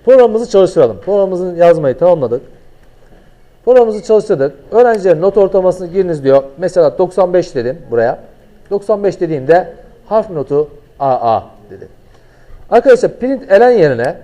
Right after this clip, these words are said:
buraları print yapabilirsiniz. Print yaparsanız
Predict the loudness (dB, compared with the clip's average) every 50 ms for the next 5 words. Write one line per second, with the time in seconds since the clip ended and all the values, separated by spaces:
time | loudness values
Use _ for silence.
0 | -20 -20 -20 -20 -20 -10 -2 0 2 2 4 4 4 4 2 0 -2 -10 -14 -12
1 | -10 -10 -10 -8 -8 -6 -4 -4 -2 -2 -4 -6 -6 -10 -12 -14 -14 -16 -20 _
2 | _ _ _ _ _ _ _ _ _ _ _ _ _ _ _ _ _ _ _ -20
3 | -20 _ _ _ _ _ _ -20 _ _ _ _ _ _ _ _ _ _ _ _
4 | _ _ -8 -6 -6 -4 -2 -2 -2 2 2 2 2 0 -4 -8 -8 -10 -12 -16